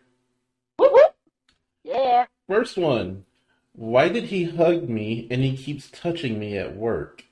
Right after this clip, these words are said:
Speaker 2: At first I was surprised. Nobody touches me at work. He does it when he says hi in the mornings. Not every day. He doesn't really try to get to know me by talking or asking me out as much as I think he should before touching me.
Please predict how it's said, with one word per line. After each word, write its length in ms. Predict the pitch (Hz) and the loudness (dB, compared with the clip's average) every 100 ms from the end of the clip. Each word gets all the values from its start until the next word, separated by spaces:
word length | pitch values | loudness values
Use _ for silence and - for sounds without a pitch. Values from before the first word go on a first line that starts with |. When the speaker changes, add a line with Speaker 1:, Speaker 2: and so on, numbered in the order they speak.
| _ _ _ | _ _ _
Speaker 2:
At 260 | 113 113 - | -6 -6 -2
first 260 | 208 262 139 | -4 -2 -2
I 60 | |
was 220 | 120 101 | -2 -4
surprised. 680 | - - - 107 76 - - | -10 -12 -4 -2 -2 -8 -6
Nobody 460 | 135 240 226 135 113 | -4 -2 -2 -4 -6
touches 400 | 98 87 95 - | -8 -8 -10 -8
me 160 | 98 | -8
at 140 | 90 - | -8 -8
work. 380 | 92 123 - _ _ _ _ | -8 -8 -12 _ _ _ _
He 180 | - 120 | -6 -2
does 240 | 139 123 123 | 0 0 -2
it 120 | 110 | -4
when 100 | 117 | -4
he 120 | 113 | -6
says 320 | 113 104 92 | -4 -4 -4
hi 180 | - 95 | -6 -4
in 180 | 98 90 | -4 -8
the 60 | 85 | -12
mornings. 560 | 85 73 65 - _ | -12 -14 -16 -20 _
Not 240 | 110 143 139 | -8 -6 -4
every 300 | 131 120 110 | -4 -4 -6
day. 420 | 104 107 87 - _ _ _ _ - | -6 -6 -6 -10 _ _ _ _ -6
He 140 | 165 | -2
doesn't 320 | 175 - 190 | 0 0 0
really 240 | 170 160 147 | 0 0 -2
try 220 | - 139 | -2 -4
to 80 | 135 | -2
get 180 | 135 - | -6 -6
to 60 | |
know 260 | 110 110 113 | -6 -6 -4
me 180 | 131 135 | -6 -4
by 220 | 104 101 | -4 -6
talking 580 | 98 - 113 - 135 131 | -6 -2 -2 -2 -8 -6
or 120 | - | -6
asking 380 | - 110 - 117 | -6 -6 -6 -8
me 160 | 113 - | -8 -4
out 360 | 101 127 - _ _ - | -2 -2 -4 _ _ -6
as 200 | 113 113 | -6 -2
much 200 | 127 127 | -4 -4
as 100 | 117 | -4
I 120 | 107 | -4
think 240 | - 127 | -4 -8
he 160 | - 113 | -8 -12
should 400 | - 135 151 120 | -8 -6 -6 -6
before 300 | 107 - 98 | -10 -8 -8
touching 480 | - 92 - 90 90 | -6 -10 -10 -12 -10
me. 300 | 95 127 | -10 -12